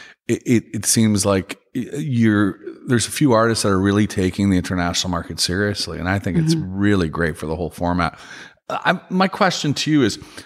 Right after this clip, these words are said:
Speaker 1: did you have a Canadian record deal or did you sign a U S deal? What was your first record deal? Was it Canadian or was it a U S deal?
Speaker 2: Good question. So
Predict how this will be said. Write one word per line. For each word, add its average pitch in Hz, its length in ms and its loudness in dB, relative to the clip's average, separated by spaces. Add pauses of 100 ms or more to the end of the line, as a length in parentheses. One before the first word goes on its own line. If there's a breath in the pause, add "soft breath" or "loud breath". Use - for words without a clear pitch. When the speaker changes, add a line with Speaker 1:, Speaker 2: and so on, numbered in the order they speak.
(220 loud breath)
Speaker 1:
did 160 160 2
you 226 100 6
have 220 180 4
a 165 60 2
Canadian 135 460 4
record 120 320 0
deal 120 260 2
or 110 180 2
did 101 120 0
you 107 80 2
sign 110 220 2
a 104 40 2
U 101 180 2
S 98 160 -2
deal? 92 180 0
What 117 160 0
was 156 160 0
your 160 80 0
first - 540 -2 (300)
record 87 320 -6
deal? 69 160 -14
Was 85 120 -12
it 90 80 -12
Canadian 170 400 -2
or 143 80 -4
was 107 140 -2
it 98 80 -4
a 95 40 -4
U 92 160 -4
S - 120 -14
deal? - 160 -18
Speaker 2:
Good 170 220 -6
question. 165 520 -2
So 160 420 2